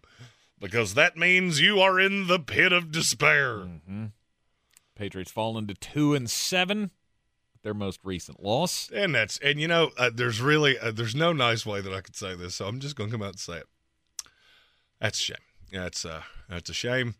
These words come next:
Speaker 1: that we have, we, we've all sustained long enough to see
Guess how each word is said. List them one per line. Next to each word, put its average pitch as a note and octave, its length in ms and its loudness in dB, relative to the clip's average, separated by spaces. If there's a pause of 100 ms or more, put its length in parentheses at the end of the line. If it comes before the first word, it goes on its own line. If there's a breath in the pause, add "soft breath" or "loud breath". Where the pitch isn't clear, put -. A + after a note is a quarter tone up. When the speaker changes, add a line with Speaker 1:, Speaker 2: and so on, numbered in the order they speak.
(120)
Speaker 1:
that G#2+ 180 -2
we G2+ 220 -2
have, G2 320 -4
we, A#2 180 2
we've A#2+ 240 0
all D#3+ 460 4
sustained D#3+ 560 2
long D3+ 240 2
enough A#2+ 400 0 (400 soft breath)
to C3 120 -4
see B2 540 4